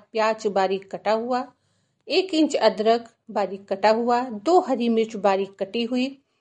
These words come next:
हाफ टी स्पून लाल मिर्च पाउडर, पाँच से छः कड़ी पत्ते बारीक कटा हुआ, तीन टेबल स्पून धनिया पत्ती बारीक कटी हुई, स्वाद के अनुसार नमक, तलने के लिए तेल। चना दाल को अच्छे से दो घ-, धो करके दो घंटों के लिए भिगो दें,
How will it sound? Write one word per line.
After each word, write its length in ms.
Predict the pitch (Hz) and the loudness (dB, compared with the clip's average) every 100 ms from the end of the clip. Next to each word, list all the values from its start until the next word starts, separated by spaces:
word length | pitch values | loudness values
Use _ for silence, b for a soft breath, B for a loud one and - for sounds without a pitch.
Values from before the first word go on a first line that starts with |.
| _ _ _ _ | _ _ _ _
हाफ 240 | 285 320 - | -4 -4 -2
टी 220 | 302 226 | -2 -2
स्पून 300 | 226 - 254 | -6 -4 -2
लाल 260 | 247 208 196 | 2 0 0
मिर्च 220 | 208 208 | -4 -6
पाउडर, 460 | - 226 226 240 269 | -4 -2 0 -2 -2
पाँच 300 | 269 269 320 | -2 0 0
से 120 | 311 | -2
छः 280 | 277 262 240 | -2 2 2
कड़ी 220 | 208 196 | 2 -2
पत्ते 440 | 202 220 - 247 247 | -2 -4 -4 -6 -2
बारीक 380 | 214 185 196 - | -2 -2 -6 -8
कटा 200 | 220 233 | 0 0
हुआ, 280 | 233 247 262 - _ _ _ _ _ _ - | 0 0 -2 -6 _ _ _ _ _ _ -6
तीन 260 | 311 370 370 | 0 4 4
टेबल 480 | - 240 220 233 226 | 4 4 6 2 0
स्पून 360 | - 247 269 | -6 -4 -4
धनिया 340 | 247 233 277 294 | -2 -2 -2 0
पत्ती 400 | 294 - 214 220 | -2 -6 -8 -2
बारीक 420 | 208 190 190 196 | 0 0 -6 -6
कटी 260 | 220 254 247 | -6 -4 -4
हुई, 200 | 262 269 | -4 -4
स्वाद 340 | - 254 247 269 | 4 4 4 0
के 160 | 262 | -2
अनुसार 440 | 254 233 220 202 185 | -2 -2 0 0 0
नमक, 400 | 185 208 269 - _ _ _ - | 0 0 0 -4 _ _ _ -4
तलने 280 | 277 294 311 | 0 0 0
के 140 | 269 | 0
लिए 300 | 202 196 220 | -2 0 -2
तेल। 420 | 302 - 202 180 - _ _ _ _ _ _ _ _ _ _ _ _ _ _ _ _ _ _ | -2 -8 -10 -10 -16 _ _ _ _ _ _ _ _ _ _ _ _ _ _ _ _ _ _
चना 220 | 302 311 403 | -2 0 4
दाल 240 | 311 269 | 6 4
को 120 | 277 | 4
अच्छे 340 | - 269 - 370 | 2 2 2 2
से 140 | 349 | 2
दो 260 | 240 330 359 | 2 2 2
घ-, 380 | 247 254 233 233 | 2 2 2 -2
धो 340 | 208 - 320 | -2 4 6
करके 420 | 330 220 214 233 | 8 4 6 2
दो 220 | 226 311 339 | 2 2 0
घंटों 360 | 214 208 220 | 0 2 2
के 160 | 220 226 | 2 0
लिए 280 | 214 220 262 | 2 0 0
भिगो 320 | 226 190 180 | -2 -2 -2
दें, 240 | 180 190 | -2 -6